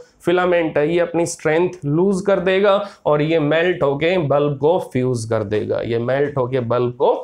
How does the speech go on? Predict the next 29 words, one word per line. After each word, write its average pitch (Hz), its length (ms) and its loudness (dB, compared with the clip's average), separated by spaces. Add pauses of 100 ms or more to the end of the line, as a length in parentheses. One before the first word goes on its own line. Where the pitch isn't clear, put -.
(240)
फ्यूज 123 300 -2
कर 107 200 -6
देगा। 101 380 -10 (200)
तो 151 60 2
बेटा 220 200 0
इस 190 240 -2
टाइप 156 220 0
से, 156 200 -2 (1500)
इस 190 260 -2
टाइप 156 220 0
से 160 240 -2
ये 156 420 -2 (100)
बल्ब 156 440 0
आपका 135 400 0
सिंपल 185 600 -2
इलेक्ट्रिक 160 480 -2
बल्ब 139 280 0
आपका 143 480 -2 (260)
नॉर्मल 180 520 2
लाइफ 151 300 0
में, 151 220 0 (200)
डेली 185 340 2
लाइफ 151 380 0
में 156 200 0 (420)
आपका 151 380 0
फ्यूज 185 420 0
होता 123 300 0
रहता 156 360 0
है 185 220 -2